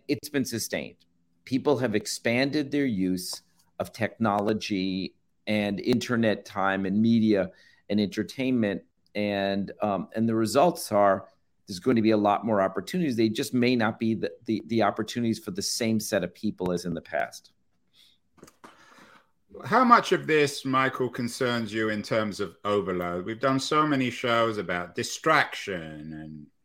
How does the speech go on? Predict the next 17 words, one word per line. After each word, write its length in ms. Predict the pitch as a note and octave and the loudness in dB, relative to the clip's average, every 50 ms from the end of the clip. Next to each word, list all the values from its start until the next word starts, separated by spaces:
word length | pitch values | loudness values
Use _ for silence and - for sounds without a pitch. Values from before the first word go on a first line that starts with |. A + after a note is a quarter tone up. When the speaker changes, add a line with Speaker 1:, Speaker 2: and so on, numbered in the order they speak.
| _ _ _ _ _ _ _ _ _ | _ _ _ _ _ _ _ _ _
Speaker 2:
uh, 380 | - F2+ F2+ F2+ F2+ F2 F2 F2+ | -6 -4 -2 -2 -2 -2 0 2
lack 420 | G2+ A#2 C3+ D3+ D#3+ E3 - - | 2 4 6 6 6 6 4 2
of 140 | F3 C#3 B2 | 0 0 -2
sleep 720 | - - - - - B2+ B2+ B2 A#2 G#2 F2+ E2 D#2+ - - | -4 -10 -10 -6 -2 0 0 2 2 0 -2 -4 -6 -10 -10
and 300 | F#2+ F#2 F2+ F2 F2+ F2+ - - | -8 -8 -6 -6 -8 -8 -8 -8
addiction 720 | G#2+ G2 F#2 F#2 - D3+ D3 D3 - - - B2 G#2+ G2 F#2 | -8 -8 -8 -4 -2 -2 -2 -2 -4 -6 -4 -4 -4 -4 -6
to 120 | - G#2+ | -8 -8
media. 520 | F#2+ F#2+ G2 G2 F#2+ F#2 E2+ F#2 G2+ G2+ G#2+ | -6 -6 -4 -6 -6 -6 -4 -4 -2 -2 -2
In 140 | B2 C3 C3+ | -4 -4 -4
terms 320 | - G#3 G#3 G3+ F#3+ D#3+ | -2 -2 -2 0 -2 -2
of 120 | E3 C3+ | -2 0
the 100 | C3 C3+ | 2 2
research 600 | C3+ C3+ D3 C#3+ C#3 - D3 C3+ B2+ G#2 - - | 2 2 2 -2 0 2 4 4 4 2 0 -4
you've 180 | C3 B2 G2+ G2 | -4 -4 -2 0
done 200 | A#2+ A2+ A#2 A2 | 0 0 2 2
at 120 | G#2+ G2+ | 0 2
Activate, 760 | G2+ G2+ G#2 G#2 - - - F#2 E2 F2 F2 F2 F2 F2+ F#2+ | 2 2 2 0 -2 -6 -10 -8 -6 -6 -4 -4 -6 -6 -10